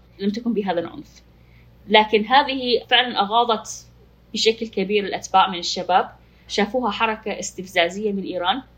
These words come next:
رأينا وشاهدنا الشعارات يعني اللي كانت منددة بطهران، والصور، يحرقون صور جنرال قاسم سليماني وما إلى ذلك،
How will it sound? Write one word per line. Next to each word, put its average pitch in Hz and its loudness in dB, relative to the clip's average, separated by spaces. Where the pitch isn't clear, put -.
رأينا 208 2
وشاهدنا 196 -6
الشعارات 175 -2
يعني 160 -12
اللي 160 -12
كانت 170 -10
منددة 190 2
بطهران، 170 -6
والصور، 202 4
يحرقون 202 -2
صور 185 -4
جنرال 180 -6
قاسم 202 -2
سليماني 185 -2
وما 180 -10
إلى 160 -8
ذلك، 180 -8